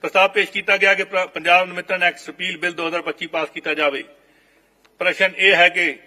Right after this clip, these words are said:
ਪੰਜਾਬ ਨਿਮਿਤਨ ਐਕਟ ਰਿਪੀਲ ਬਿੱਲ ਦੋ ਹਜ਼ਾਰ ਪੱਚੀ ਪਾਸ ਕੀਤਾ ਜਾਵੇ। ਜਿਹੜੇ ਮਾਣਯੋਗ ਮੈਂਬਰ ਪ੍ਰਸਤਾਵ ਦੇ ਹੱਕ ਵਿੱਚ ਉਹਨੂੰ ਹਾਂ ਕਹਿਣ, ਜਿਹੜੇ ਮਾਣਯੋਗ ਮੈਂਬਰ ਪ੍ਰਸਤਾਵ ਦੇ ਵਿਰੁੱਧ ਹਨ ਉਹ ਨਾ ਕਹਿਣ। ਮੈਂ ਸਮਝਦਾ ਹਾਂ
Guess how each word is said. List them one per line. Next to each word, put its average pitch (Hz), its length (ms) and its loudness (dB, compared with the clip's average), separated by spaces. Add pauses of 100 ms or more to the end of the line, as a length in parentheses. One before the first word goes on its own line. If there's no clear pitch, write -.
(160)
ਪੰਜਾਬ 175 320 2
ਨਿਮਿਤਨ 180 340 -4
ਐਕਟ 175 220 -2
ਰਿਪੀਲ 175 320 -8
ਬਿੱਲ 170 140 -4
ਦੋ 170 140 -8
ਹਜ਼ਾਰ 170 140 -4
ਪੱਚੀ 175 240 -10
ਪਾਸ 165 240 -2
ਕੀਤਾ 170 240 -8
ਜਾਵੇ। 165 260 -2
ਜਿਹੜੇ 175 240 0
ਮਾਣਯੋਗ 165 320 0
ਮੈਂਬਰ 165 200 -8
ਪ੍ਰਸਤਾਵ 165 300 -2
ਦੇ 160 100 -2
ਹੱਕ 160 140 -2
ਵਿੱਚ 160 120 -8
ਉਹਨੂੰ 147 180 -4
ਹਾਂ 185 140 6
ਕਹਿਣ, 131 240 -2 (1300)
ਜਿਹੜੇ 160 200 0
ਮਾਣਯੋਗ 170 340 0
ਮੈਂਬਰ 170 180 -8
ਪ੍ਰਸਤਾਵ 165 320 0
ਦੇ 165 60 -6
ਵਿਰੁੱਧ 170 240 -6
ਹਨ 170 80 -2
ਉਹ 160 80 -6
ਨਾ 175 180 4
ਕਹਿਣ। 147 280 -2 (680)
ਮੈਂ 160 160 0
ਸਮਝਦਾ 165 380 -2
ਹਾਂ 160 180 2